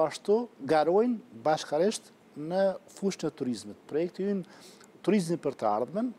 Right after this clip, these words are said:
është i fokusuar në tri katër shtylla. E para ka të bëjë me, e, ngritjen e kapaciteteve për menaxhim të qëndrueshëm të turizmit, që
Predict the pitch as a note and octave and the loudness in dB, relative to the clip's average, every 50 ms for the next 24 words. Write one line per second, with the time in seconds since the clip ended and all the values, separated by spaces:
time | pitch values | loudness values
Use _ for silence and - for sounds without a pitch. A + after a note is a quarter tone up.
0 | - _ - D#3+ D#3 D#3+ - - - - - F3 E3 D#3+ D#3 D3+ - - _ - | -14 _ 0 2 2 2 0 -4 -12 -6 0 2 4 4 2 0 -6 -14 _ -18
1 | _ - F#3 E3 - - D#3+ D#3 E3+ - - E3+ D#3 D#3+ E3+ G3 A3 G#3 - - | _ -6 -6 -6 -4 -4 -4 -4 -4 -4 -2 0 2 2 2 2 0 -6 -14 -20
2 | - - - - - - C3+ D3 D3+ D3+ D3 - - - F3 - E3 - D#3 C3+ | -20 -20 -20 -20 -18 -12 -8 -4 0 0 0 -2 -2 -6 -2 -2 -2 -2 -2 -6
3 | - - C#3+ C3 A#2 A2+ A2 - - C3+ C3 - - D#3 E3+ F3 E3+ E3 E3+ - | -6 -6 -4 -2 0 0 -2 -2 -4 -10 -10 -8 -4 -2 0 0 0 0 -2 0
4 | E3 D#3+ D3 C#3+ C3+ D3+ E3 D#3+ D3+ D3+ D3 D3 D3+ D3+ D3 D3 - - - - | 0 0 0 0 0 2 2 2 2 -2 -4 -2 0 0 0 -2 -4 -20 -20 -20
5 | - _ _ - - B2+ C#3 C#3 C3+ C3 A#2+ C3+ E3 E3 - E3+ D#3+ D#3 - D#3 | -20 _ _ -16 -8 -4 -2 -2 -2 -2 -4 -6 -6 -6 -6 -6 -6 -4 -2 -2
6 | C#3+ - D#3 C3+ - - F3+ - F3 D3 C3+ A#2+ A2 - - - - - - _ | -2 -2 -2 -6 -4 -4 -2 0 0 0 0 0 -2 -4 -10 -20 -20 -20 -20 _
7 | - - D#3+ D3+ D3+ D3+ D3 C#3 C3+ C3 C3+ E3 D3+ B2+ - - C#3 C#3+ G3+ F3+ | -2 0 0 2 2 2 0 0 0 0 -2 -4 -4 -4 -8 -8 -4 -4 -4 -4
8 | - F3 D#3+ D3 - B2+ C3 A2+ A2 C#3+ G#3 A#3 - - - - _ - - - | -4 -8 -8 -6 -6 -6 -6 -4 -6 -8 -8 -8 -10 -20 -20 -20 _ -20 -20 -20
9 | _ - - - - - - D#3+ D#3 D3+ D3+ | _ -20 -20 -14 -8 0 4 4 4 4 4